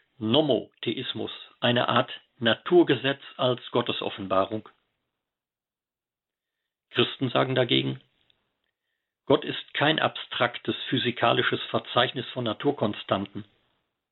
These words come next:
keine Kurzformel für die Anfangsbedingungen des Kosmos. Aber er ist der, der die Naturkonstanten so verzeichnet und bezeichnet hat,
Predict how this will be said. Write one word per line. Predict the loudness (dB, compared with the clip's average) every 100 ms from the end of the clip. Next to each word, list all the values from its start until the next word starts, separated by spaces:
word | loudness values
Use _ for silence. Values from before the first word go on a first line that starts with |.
| _ _ 0
keine | 2 2
Kurzformel | 2 0 0 0 2 2 0
für | 0
die | 2
Anfangsbedingungen | 2 0 0 0 0 2 4 2 2
des | 2
Kosmos. | 2 0 -2 -6 -10 -20 _ _ _ _ _ _ _ _ _ -20 -16 0
Aber | 4 4
er | 2 -4
ist | -6 0
der, | 4 4 2 -6 _ _ _ _ -2
der | 2
die | 4
Naturkonstanten | 4 0 0 -2 -2 -6 -6 -4 -6 -4 -6 2
so | 2
verzeichnet | 2 -2 -4 2 2 2 -2 -6 -2
und | 2 2 0
bezeichnet | 0 2 2 0 2 2 -2 -6
hat, | -8